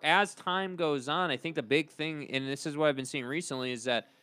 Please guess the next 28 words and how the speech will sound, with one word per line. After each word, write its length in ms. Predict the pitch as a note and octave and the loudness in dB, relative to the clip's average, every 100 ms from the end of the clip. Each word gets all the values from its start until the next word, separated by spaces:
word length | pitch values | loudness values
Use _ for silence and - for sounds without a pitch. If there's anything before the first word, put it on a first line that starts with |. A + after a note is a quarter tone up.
| _ | _
they're 200 | B2 F3 | 2 4
saying 360 | E3 F#3+ F#3 E3+ | 4 0 0 2
all 180 | D#3 D#3+ | 2 2
these 200 | D#3+ C#3 | 0 2
vaccines 540 | C#3 C3 - E3 C#3 | 4 4 2 -6 0
are 120 | C3+ | 0
just 300 | A#2+ - C3+ | -2 -4 -6
strengthening 680 | - - D#3 D#3+ D3+ C#3 B2+ | -4 -2 0 -2 -4 -6 -4
your 160 | B2+ A#2 | -4 -4
immune 300 | A#2+ C#3 C#3 | -2 -4 -4
system 380 | B2+ - A#2+ A#2+ | -8 -6 -4 -2
overall. 580 | A#2 G#2+ B2+ A2+ F#2+ | -4 -2 0 0 -2
So 380 | - - A#2 G#2 _ _ - | -6 -4 -2 -4 _ _ 4
that's 240 | G3+ A3+ | 4 6
why, 160 | A3 F3 | 4 4
for 120 | E3+ | 2
me, 180 | F#3+ E3+ | -4 -2
I'm 120 | E3 | -4
just 140 | D3+ | -2
like, 200 | E3 C3+ | 0 0
"Hey, 220 | F3+ D#3+ C#3 | 0 0 0
like, 240 | B2 - _ - | 0 -2 _ 4
I 120 | D3+ | 6
just 160 | G3+ - | 6 2
put 80 | G3 | 2
all 100 | E3 | 2
the 60 | |
pol-, 400 | - C#3 D3 D#3 | 2 0 2 -2